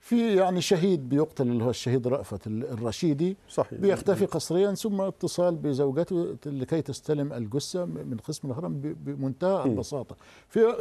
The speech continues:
Speaker 1: كلامه عن الدولة المدنية والمجتمع المدني، يعني مؤسسات المجتمع، آه، مركز النديم، وهو يعني منظمة مجتمع مدني ومنظمة حقوقية، آه، ماثلات أمام ال-، آه، قاضي التحقيق اليوم وغدا،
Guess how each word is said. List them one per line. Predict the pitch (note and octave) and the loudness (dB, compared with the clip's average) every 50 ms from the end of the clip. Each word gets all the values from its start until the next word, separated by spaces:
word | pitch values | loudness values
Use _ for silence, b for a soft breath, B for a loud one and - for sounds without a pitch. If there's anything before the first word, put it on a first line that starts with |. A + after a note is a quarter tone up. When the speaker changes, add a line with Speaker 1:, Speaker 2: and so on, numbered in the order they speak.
| F3 - | -2 2
Speaker 1:
كلامه | E3 D#3+ F#3 G3+ G3 G3 | 4 6 6 6 6 4
عن | E3 E3 D#3 | 4 2 0
الدولة | C#3 C3 B2+ E3+ E3+ E3 D#3+ | 0 0 0 0 2 4 2
المدنية | D3 C#3 C3+ A#2+ C#3 C3+ D3+ E3 | 4 4 2 2 2 2 4 4
والمجتمع | D#3 C#3+ C3 B2+ B2+ - E3+ E3 D#3+ C#3+ A#2+ C3+ | 4 4 2 0 0 0 0 0 2 0 0 0
المدني، | B2+ A#2+ B2 A2+ A2 A#2 A2+ A2+ | 2 2 2 4 2 2 2 2
يعني | A#2+ A#2 B2+ C3 | 2 2 2 2
مؤسسات | D3+ D3 B2+ - - C3+ - F3+ F3 - | 0 -2 -4 -4 -2 -2 0 0 0 0
المجتمع، | F3 D3 B2 - - F3 E3+ E3 C#3+ | -2 -6 -6 -4 -2 -2 -2 -2 0
آه، | C#3+ C3+ B2+ B2+ B2+ C3 C3 | 0 2 2 2 2 0 0
مركز | C#3 E3 E3 - - B2+ B2 | 0 -2 -2 -2 -2 -2 0
النديم، | C3+ C3 B2 A#2 A2+ B2 B2 A#2+ B2+ B2+ B B B B B B B | 0 -2 -2 -2 0 0 0 0 -2 -4 B B B B B B B
وهو | C3+ C3+ C3+ D#3 D3+ C#3+ | 0 2 2 2 2 2
يعني | C3+ A#2+ B2 B2+ B2 | 2 2 2 2 2
منظمة | B2 B2 B2 A#2 A2+ D3 D#3+ D#3 - - | 2 2 2 0 2 0 0 0 0 -4
مجتمع | C3 - - D3 D3 C#3 A#2+ | -4 -2 0 0 2 2 2
مدني | B2 C3+ C#3 C#3 C3+ | 2 2 2 2 2
ومنظمة | B2+ A#2 A#2 A2+ G#2 G#2+ D3 D#3 C#3+ | 0 0 -2 -4 -2 -2 -2 -2 -2
حقوقية، | G#2+ B2+ A#2 A#2 A2 - D#3+ D#3+ E3+ F3+ F#3+ - B B B B B B B B D#3 | -2 -4 -6 -8 -6 -2 0 2 2 2 0 -2 B B B B B B B B 0
آه، | D#3+ E3+ - | 0 2 2
ماثلات | E3+ F3 F#3+ F#3+ - - F#3 D#3+ E3+ F#3 F#3 - | 4 6 6 6 4 4 2 4 4 4 4 2
أمام | D3 D#3 D3 D3+ D#3 D#3+ D#3 D#3 | 0 0 2 4 4 4 4 2
ال-، | D#3 C#3+ D#3 D#3 | 2 0 0 0
آه، | C#3 C3+ B2+ | 0 0 0
قاضي | - - D#3 D#3 D3 C#3+ D#3 C#3 | 2 2 2 2 4 2 0 0
التحقيق | C3+ - - C#3+ A2+ - - - D3 D3 C#3 - - C#3 | -2 -4 -4 -4 -4 -4 -2 0 2 2 2 0 -2 -2
اليوم | C3 A#2+ B2+ C#3 C#3 C#3 C3+ | 0 2 4 4 4 4 2
وغدا، | B2+ B2 B2 A2+ A2+ C#3 C3+ C#3+ C#3+ D3 | 2 2 0 0 0 0 2 2 0 0